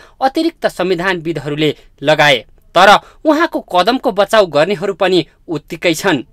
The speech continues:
"भण्डारीले मात्रै संविधान उल्लङ्घन गरेको हो र? यसअघि अरूले पनि उल्लङ्घन गरेका थिए" भन्ने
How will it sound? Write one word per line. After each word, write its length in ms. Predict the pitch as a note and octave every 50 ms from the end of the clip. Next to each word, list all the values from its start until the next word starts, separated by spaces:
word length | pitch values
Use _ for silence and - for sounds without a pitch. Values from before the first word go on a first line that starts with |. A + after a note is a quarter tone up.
| _ _ _ _ _ -
"भण्डारीले 480 | D3 F#3+ A3+ C4+ D4+ D#4 E4 D#4+ E4+ D#4+
मात्रै 420 | A#3 F#3+ F#3+ D4 - - D4+ D4+
संविधान 440 | - - A#3 A#3 A#3 G3 G#3+ B3 B3
उल्लङ्घन 480 | G3+ E3+ F#3+ G3 A3 A3+ A3+ A#3 A3+ F#3+
गरेको 340 | E3 F#3 F#3 F3+ F3 E3 C#3
हो 200 | B2 D#3 F3+ G3
र? 160 | F#3+ A3 - - _ _ _ _ _ _ _ _ _ -
यसअघि 520 | A3+ G3+ - G#3+ F3+ D#3+ D3+ G3+ C4 C4+ - - _ _ -
अरूले 320 | B3+ D4 E4+ E4+ D#4 E4+ E4+
पनि 260 | - C#4+ C#4+ D4 D4+
उल्लङ्घन 500 | B3 F#3+ G3+ G3+ A3+ A3+ G#3+ A3+ G#3+ G3
गरेका 300 | F3+ F3 F3 E3+ F3 D#3+
थिए" 420 | - _ - - C#4 D#4 E4 D4+
भन्ने 480 | A#3 D#3+ - C3+ E3 F#3 G#3 G#3 F3